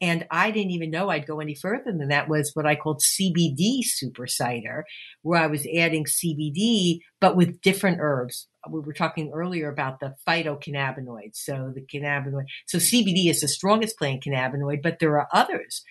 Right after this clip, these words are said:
Plants like helichrysum, black pepper,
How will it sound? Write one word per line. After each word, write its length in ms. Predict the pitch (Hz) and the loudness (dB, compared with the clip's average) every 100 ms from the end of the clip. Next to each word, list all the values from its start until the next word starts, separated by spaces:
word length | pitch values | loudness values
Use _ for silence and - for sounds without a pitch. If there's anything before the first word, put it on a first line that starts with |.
| - _ - | -20 _ -4
Plants 420 | 180 165 156 - | 4 4 4 2
like 200 | 156 151 | 0 0
helichrysum, 1040 | - 156 147 139 - 139 147 139 151 143 139 | 0 0 0 -4 -2 0 0 0 0 -2 -2
black 260 | 127 - - | -6 -8 -2
pepper, 500 | 147 143 151 147 | -2 0 -4 -4